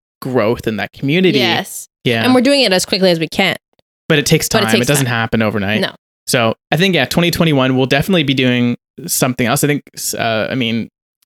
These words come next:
Speaker 1: Long Boy for me will definitely be, like, a focus, especially
Speaker 2: Yeah.
Speaker 1: designing new products. Where
Speaker 2: Yeah.
Speaker 1: I wanna redo the website and figure out conversions and stuff
Speaker 2: Yeah.
Speaker 1: like that.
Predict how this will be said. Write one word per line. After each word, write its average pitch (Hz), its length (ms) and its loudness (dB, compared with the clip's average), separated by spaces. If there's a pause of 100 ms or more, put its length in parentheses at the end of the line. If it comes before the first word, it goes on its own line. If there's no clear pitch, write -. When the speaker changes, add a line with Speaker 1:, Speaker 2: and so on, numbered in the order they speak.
(320)
Speaker 1:
Long 170 240 2
Boy 170 260 2
for - 160 -2
me 143 240 2
will 123 140 2
definitely 123 360 0
be, 117 160 -2
like, 104 320 -4
a - 80 -4
focus, - 720 -2 (100)
especially 196 340 0
Speaker 2:
Yeah. 127 40 -6
Speaker 1:
designing 123 420 0
new 117 80 -2
products. 135 480 0
Where 131 100 0
Speaker 2:
Yeah. 120 60 2
Speaker 1:
I 123 40 2
wanna 123 200 0
redo 120 260 -2
the 127 80 0
website 135 520 0
and 120 100 -4
figure 117 260 -2
out 90 120 -2 (120)
conversions 135 580 0
and 127 200 -2
stuff 226 140 -4
Speaker 2:
Yeah. 214 100 2
Speaker 1:
like - 80 -6
that. 131 260 -2